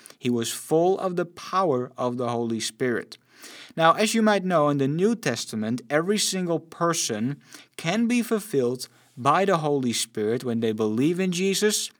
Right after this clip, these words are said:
when they have accepted him in his heart, he will come and dwell in him. But in the Old Testament, that wasn't really the case. There were only specific people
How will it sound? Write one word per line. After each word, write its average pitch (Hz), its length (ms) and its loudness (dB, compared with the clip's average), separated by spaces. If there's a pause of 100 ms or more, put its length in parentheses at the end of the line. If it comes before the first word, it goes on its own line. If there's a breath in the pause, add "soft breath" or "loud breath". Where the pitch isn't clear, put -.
(360 loud breath)
when 117 160 2
they 113 140 2
have 107 120 -4
accepted 165 640 -2
him 180 240 0
in 123 140 -2
his 120 140 -4
heart, 131 400 0 (300 loud breath)
he 143 380 0
will 147 200 2
come 117 520 -4
and 113 180 -4
dwell 113 320 -2
in 113 100 -6
him. 117 300 -8 (320 loud breath)
But 147 140 2
in 180 140 0
the 180 200 0
Old 262 280 4
Testament, 151 540 0
that 175 220 -2
wasn't 208 360 0
really 170 240 4
the 127 120 2
case. - 560 -4 (280 loud breath)
There 180 120 4
were 208 120 8
only 254 300 4
specific 196 1000 2
people 127 520 0